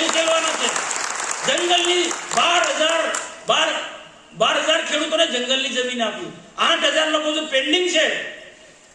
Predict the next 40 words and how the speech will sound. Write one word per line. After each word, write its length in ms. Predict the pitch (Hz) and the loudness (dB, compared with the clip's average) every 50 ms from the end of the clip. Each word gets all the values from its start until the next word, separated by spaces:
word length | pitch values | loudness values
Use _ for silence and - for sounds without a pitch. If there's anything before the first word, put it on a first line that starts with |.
| - - - - - - - - - - - - - - - | -20 -20 -20 -20 -20 -20 -20 -20 -20 -20 -20 -20 -20 -4 0
પેન્ડિંગ 300 | 220 226 269 277 330 320 | 0 0 2 0 -2 0
છે 80 | 311 330 | 2 2
એટલે 180 | 330 330 330 302 | 4 4 4 4
રદ 200 | - 311 349 349 349 349 | 4 2 2 2 0 2
નથી 120 | 359 370 359 | 2 2 2
કર્યા. 340 | 339 320 302 277 - - - - - - - - - - - - - - - - | 2 2 2 2 0 -2 -4 -8 -10 -14 -16 -18 -20 -20 -20 -20 -20 -20 -16 -2
રાજ્ય 280 | 175 - 254 302 311 339 | 0 0 2 2 2 2
સરકારે 360 | 330 330 311 311 320 320 320 | 2 2 2 2 2 2 4
ભારત 240 | 294 254 269 311 311 | 4 4 2 2 4
સરકારમાં 420 | 311 311 311 311 311 311 311 311 - | 2 0 0 0 0 2 2 2 2
દસ-, 240 | 269 262 233 226 220 | 2 0 0 0 -2
દરખાસ્ત 380 | 254 262 - - 370 359 359 370 | -4 -2 0 2 2 2 2 2
કરી 200 | 330 320 - 208 | 0 0 0 -2
છે. 120 | 220 208 - - - - - - - - - - - - | -4 -6 -8 -12 -16 -20 -20 -20 -20 -20 -20 -20 -6 -2
આ 60 | 294 | 0
તો 80 | 330 | 0
ઠગ 280 | 320 - - 311 320 320 | 0 0 0 0 0 2
લોકો 240 | 370 359 339 - 302 262 | 2 2 2 2 2 0
છે 120 | 226 226 | 0 0
ભાઈ, 220 | 214 175 156 143 - - - - - - - - - - - - | 0 -2 -2 -4 -6 -10 -12 -14 -12 -12 -12 -12 -14 -16 -16 -4
આ 100 | 202 233 | -2 -2
પણ 300 | 269 262 285 302 330 311 | -2 0 2 2 2 2
ઠગ 200 | - 339 349 349 349 | 2 0 0 2 2
લોકો 220 | 349 302 - 247 233 | 2 2 2 0 -2
છે 120 | 214 - - - - - | -2 -4 -6 -8 -10 -6
અને 140 | 214 269 | -6 -4
કોંગ્રેસનું 520 | 262 254 269 269 285 302 302 302 311 320 311 | -2 -2 -2 0 2 2 2 2 0 0 0
તો 60 | 320 | 2
અસ્તિત્વ 320 | 302 285 - - 359 - 381 370 | 0 2 0 -2 -2 0 0 2
મટી 240 | 359 320 302 311 302 | 2 2 0 0 -2
ગયું 200 | 226 226 220 - | -2 -4 -4 -4
છે. 100 | - - - - - - - - - - - - - - - - - - - - | -4 -4 -6 -6 -4 -4 -4 -4 -4 -2 -2 -2 -4 -4 -4 -4 -4 -4 -6 -2
હવે 140 | - - - 247 | -2 -2 0 0
કોંગ્રેસ 320 | 240 247 254 294 302 302 302 | -2 -2 0 0 0 2 2
અસ્તિત્વમાં 540 | - - - 302 302 320 320 311 311 - | 2 2 0 -4 -6 -4 -2 0 -2 0
છે 80 | - 311 | 0 0
કે 100 | 302 320 | 0 0
નહીં 180 | 311 311 302 311 | 0 -2 -2 -2
તે 60 | 311 | -2
પ્રશ્ન, 320 | 302 - 269 247 - - | -4 -4 -4 -6 -6 -6